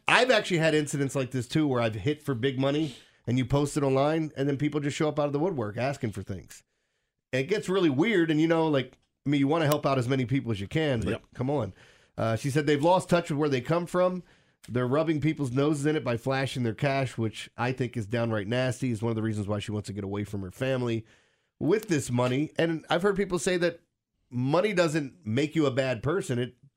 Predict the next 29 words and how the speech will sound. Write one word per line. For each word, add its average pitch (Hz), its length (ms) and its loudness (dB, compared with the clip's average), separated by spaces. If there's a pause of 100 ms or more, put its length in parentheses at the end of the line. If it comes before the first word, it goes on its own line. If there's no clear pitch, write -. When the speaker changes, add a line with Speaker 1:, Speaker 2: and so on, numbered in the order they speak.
Speaker 1:
kinda 143 200 0
shows 143 280 -2
your 127 80 -2
true 143 240 -4
colors. 135 380 -2
I 123 40 -2
don't 131 60 -4
know 135 80 -4
if 110 80 -8
you 117 60 -10
guys 110 180 -6
feel 123 200 -6
that 120 180 -4
way, 101 100 -4
too. 110 360 -4 (460)
But, 104 200 -2
uh, 107 280 -2 (460)
yeah, 135 200 -4 (260)
keeping 143 300 -2
it 143 200 -4 (640)
away 123 280 0
from 120 160 -4
her 117 100 0
family. 98 420 -2
Now, 135 140 2
this 160 160 0
last 185 240 2
story 147 320 2
is, 120 300 -4